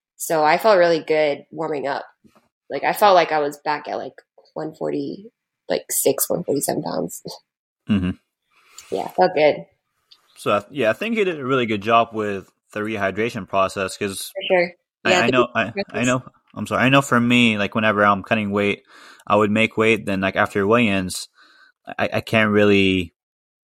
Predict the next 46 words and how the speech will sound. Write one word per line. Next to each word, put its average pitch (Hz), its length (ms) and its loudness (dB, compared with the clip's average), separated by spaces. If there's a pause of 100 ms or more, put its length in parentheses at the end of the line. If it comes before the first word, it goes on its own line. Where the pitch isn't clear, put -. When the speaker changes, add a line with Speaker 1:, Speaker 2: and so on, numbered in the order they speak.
(120)
Speaker 2:
eat 113 220 2
that 98 160 4
much. 98 260 0
I, 95 160 -2
I 95 40 -8
can 95 220 -6
go, 95 200 -2 (140)
I 113 80 -4
can 147 120 0
only 120 400 4
get, 101 460 0 (460)
like, 98 220 -12 (140)
two 120 160 -4
or 104 40 -4
three 110 220 -4
pounds 101 640 -2
of 101 220 -8
fluids 107 400 -4
back 107 240 -2
in 120 100 -4
me, 127 140 -4
then, 98 180 -4
like, 95 160 -6
I 95 60 -10
feel 98 160 -2
like 95 80 -4
I'm 95 80 -4
gonna 92 160 -4
throw 95 260 -2
up. 92 220 0 (720)
Um, 90 420 -6 (100)
but 117 200 4
for 117 80 0
you, 127 240 2
I 104 60 2
think 147 200 -6
you 135 140 0
got, 104 380 4 (280)
like, 104 180 -4
most 110 220 -2
of 117 60 -2
the 101 80 0
weight 101 180 2
you 98 100 -2
lost 95 460 2
back, 95 480 0